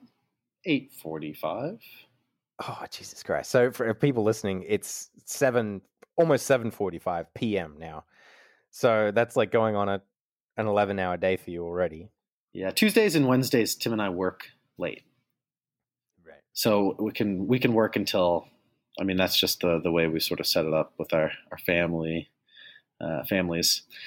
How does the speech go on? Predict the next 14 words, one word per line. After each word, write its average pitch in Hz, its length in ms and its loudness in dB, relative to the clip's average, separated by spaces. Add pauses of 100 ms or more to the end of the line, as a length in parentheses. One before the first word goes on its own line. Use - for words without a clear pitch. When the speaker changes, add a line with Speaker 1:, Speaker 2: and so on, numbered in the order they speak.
(200)
Speaker 1:
Um, 87 600 0
so 90 520 2
I 104 80 4
try 117 220 2
to 113 60 2
take 104 160 0
advantage 90 460 2
of 85 120 -6
them. 71 200 -20
I'll, 73 260 -6
I'll 107 100 4
work 95 200 0
until, 78 400 -10
like, 78 140 -16